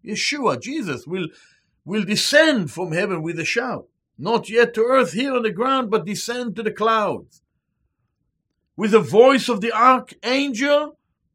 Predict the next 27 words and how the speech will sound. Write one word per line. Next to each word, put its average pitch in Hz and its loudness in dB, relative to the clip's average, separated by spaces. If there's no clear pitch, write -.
and 262 0
with 240 0
the 220 0
trump 180 -2
of 143 -6
God. 101 -6
Shofar 180 0
HaElohim. 131 -2
Same 208 -2
thought - 4
that 147 -10
we 139 -6
have 175 2
in 165 -8
Leviticus 185 -4
twenty-three, 160 -8
verse 170 2
twenty-three, 160 -4
twenty-four, 143 -8
and 147 -10
twenty-five. 156 -2
Again, 151 -4
the 175 0
blowing 131 0
of 170 -4
the 196 -4
trumpet. 247 -4